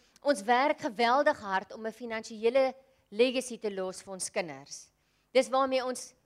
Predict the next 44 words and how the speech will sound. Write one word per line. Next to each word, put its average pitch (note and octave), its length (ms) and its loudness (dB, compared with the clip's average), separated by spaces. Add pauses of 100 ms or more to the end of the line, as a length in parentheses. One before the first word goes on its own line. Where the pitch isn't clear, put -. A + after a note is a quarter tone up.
die C#4 120 0
meeste C#4+ 440 -2
van G#3+ 140 -6
die G#3 60 -16
tyd G3+ 280 -4
besig G#3+ 440 -4
is. D3+ 200 -18
Wat C4 240 2
kan C#4+ 120 -2
ons C#4 180 -6
vir A#3+ 140 -4
hulle G3+ 180 0
los? F3+ 400 -4 (380)
Ek D4+ 160 2
het D#4 100 0
dit C4 100 -6
nie C4+ 80 -8
gehad A#3 440 0
nie A#3 100 -4
en A3 100 -4
ek A#3 80 -6
sal B3+ 140 -8
so E4 260 0
graag B3 340 -4
vir A#3 120 -12
my A3+ 80 -10
kinders A#3 380 -8 (340)
dit B3+ 180 4
wil B3 160 0
kan E3 240 -12
los, D3 260 -18
of F#3+ 100 -20
vir B3 120 -6
my B3 140 2
kleinkinders C4 640 -2
dit B3+ 240 4
wil G#3+ 140 -8
kan E3 240 -16
los. C#3+ 360 -18 (680)
Maar B3 140 0
dat C4 100 -6
ons - 100 -12
vergeet C4+ 640 -2 (340)
wat A#3 220 0